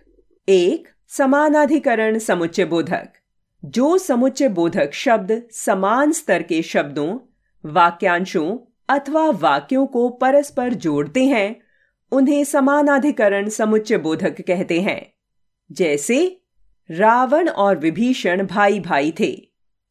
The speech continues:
पायल ने बहुत परिश्रम किया, परंतु सफल न हुई। इन वाक्यों में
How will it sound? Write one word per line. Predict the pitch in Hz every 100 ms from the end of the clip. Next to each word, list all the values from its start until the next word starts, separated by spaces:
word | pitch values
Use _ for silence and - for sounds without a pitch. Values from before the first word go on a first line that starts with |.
| -
पायल | 214 214 285 339
ने | 285 294 240
बहुत | 247 208 254 -
परिश्रम | 254 262 269 254 247
किया, | 277 240 233 240 _ _ -
परंतु | 269 269 262 262 262
सफल | 262 226 190 180 156
न |
हुई। | 156 190 147 - - _ _ _ _ _ _ 240
इन | 330 339
वाक्यों | 185 160 147 - 269 269
में | 220 226